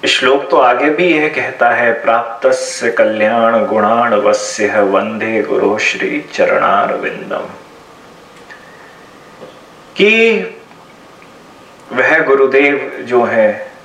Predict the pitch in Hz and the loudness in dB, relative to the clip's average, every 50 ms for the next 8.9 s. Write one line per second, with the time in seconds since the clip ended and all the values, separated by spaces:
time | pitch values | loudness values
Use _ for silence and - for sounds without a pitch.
0 | - - - - - - - - - 135 139 143 - - - - 113 107 107 107 | -20 -20 -20 -20 -12 -6 -4 0 0 2 2 0 0 -4 -2 0 2 2 4 2
1 | 107 110 110 117 117 - - - - - - - - - - 104 - - - - | 2 0 0 0 0 0 -2 -2 -2 -4 -4 -4 -6 -8 -12 -14 -16 -16 -16 -16
2 | - - - - - - - - - - - - - - - - - - - - | -16 -16 -18 -20 -20 -20 -20 -20 -20 -20 -20 -20 -20 -20 -20 -20 -20 -20 -18 -18
3 | - - - - - - - - - 113 120 123 123 127 135 139 - - 185 190 | -20 -20 -20 -20 -20 -14 -8 -4 -2 0 2 2 4 4 4 4 4 2 2 0
4 | 185 - - - - - - - - - - - - - - - - - 107 104 | -2 -4 -8 -12 -16 -20 -20 -20 -20 -20 -20 -20 -20 -20 -20 -20 -10 -6 -6 -2
5 | 104 110 110 113 117 123 131 135 135 156 - - 165 170 165 160 151 135 - 147 | 0 0 0 2 2 4 4 2 2 -2 -4 -4 -4 -2 0 2 2 2 2 2
6 | 135 135 - - 135 139 147 143 139 151 170 - 135 135 143 143 113 127 123 110 | 2 4 2 2 2 2 2 2 0 -2 -4 -4 -4 -2 -2 -2 -2 -2 -2 -2
7 | 104 101 104 113 120 123 - - 101 - - - - - - - 104 - - 92 | -2 0 0 0 -2 -4 -4 -4 -4 -4 -4 -6 -8 -6 -6 -6 -4 -2 -2 -2
8 | 90 - - - - - - - - - - - - - 87 90 - - | -2 -2 -6 -10 -12 -12 -12 -12 -14 -12 -10 -8 -8 -8 -8 -10 -14 -14